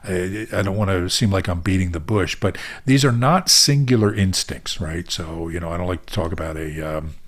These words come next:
transmitting instinct. It's clusters of adaptations, okay,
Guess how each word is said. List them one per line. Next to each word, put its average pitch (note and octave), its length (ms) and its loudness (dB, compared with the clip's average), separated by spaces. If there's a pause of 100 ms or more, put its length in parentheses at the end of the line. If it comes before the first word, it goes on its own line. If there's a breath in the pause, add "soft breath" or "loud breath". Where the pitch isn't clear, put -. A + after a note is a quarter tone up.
transmitting E2 720 -2
instinct. E2+ 680 -4
It's E2+ 280 -4 (440 loud breath)
clusters G#2+ 760 0
of E2 300 -10
adaptations, F2 1160 -2 (520)
okay, - 240 -8